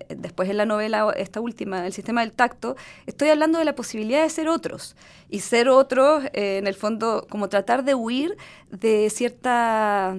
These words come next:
de ciertos estigmas, de ciertas caricaturas que se nos plantean como cierto deber ser, como sujetos, como seres humanos, como en este caso también como mujeres, me, me interesa mucho también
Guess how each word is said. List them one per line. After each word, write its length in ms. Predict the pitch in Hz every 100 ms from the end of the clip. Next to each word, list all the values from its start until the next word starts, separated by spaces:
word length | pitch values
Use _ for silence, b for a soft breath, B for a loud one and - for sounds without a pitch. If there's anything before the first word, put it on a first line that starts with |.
| 185
de 80 | -
ciertos 300 | - 214 196
estigmas, 560 | 202 - 254 262 247 220
de 80 | 208
ciertas 320 | 208 - 202
caricaturas 640 | 202 185 185 175 285 254
que 120 | - 233
se 180 | -
nos 480 | 208 202 190 190 185
plantean 640 | - 185 180 190 214 214 226
como 560 | 208 196 190 190 185
cierto 300 | 185 214 220
deber 240 | 208 214 214
ser, 420 | - 233 247 359 b b b b b b -
como 200 | 202 170
sujetos, 480 | 165 - 202 196 175
como 160 | 185 175
seres 200 | 180 185
humanos, 540 | 180 190 208 214 214
como 400 | - 180 180 165
en 140 | - -
este 140 | 170 170
caso 200 | 165 170
también 200 | 170 202
como 220 | 180 180
mujeres, 420 | 151 - 240 208
me, 80 | 196
me 120 | 175
interesa 380 | 190 180 185 196
mucho 280 | 190 208 240
también 460 | 233 226 233 233